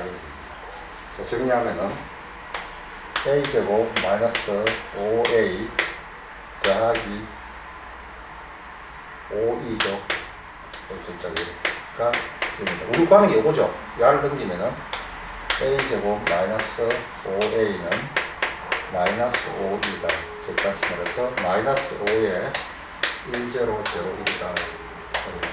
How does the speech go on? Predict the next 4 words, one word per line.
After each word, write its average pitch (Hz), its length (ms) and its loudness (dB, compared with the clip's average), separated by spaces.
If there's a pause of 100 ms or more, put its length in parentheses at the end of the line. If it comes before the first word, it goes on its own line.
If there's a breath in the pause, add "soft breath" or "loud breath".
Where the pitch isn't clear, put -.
(300)
그래서 - 340 -8 (640)
마이너스 110 540 -2
오, 113 280 2
제로, 104 420 0